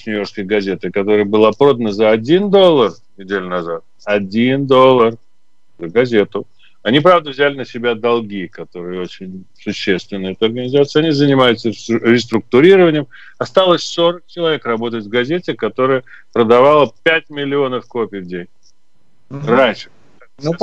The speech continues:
Speaker 1: они
Speaker 2: понятно.
Speaker 1: могут до двух тысяч добраться. Круглые все, и они категорически цепляются за соломинку. Нью-Йорк Таймс.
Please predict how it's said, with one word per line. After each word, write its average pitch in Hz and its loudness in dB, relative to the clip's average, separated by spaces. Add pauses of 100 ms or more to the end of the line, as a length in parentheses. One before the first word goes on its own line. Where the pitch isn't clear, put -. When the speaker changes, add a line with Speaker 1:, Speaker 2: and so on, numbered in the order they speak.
Speaker 1:
они 190 0
Speaker 2:
понятно. 160 -8 (560)
Speaker 1:
могут 139 -8
до 127 -2
двух 123 -14 (360)
тысяч 90 -14
добраться. 82 -6 (2000)
Круглые 170 2
все, - -20 (240)
и 127 0
они 123 0
категорически 127 0
цепляются 156 0
за 147 0
соломинку. 151 0
Нью-Йорк 95 -4
Таймс. 127 -4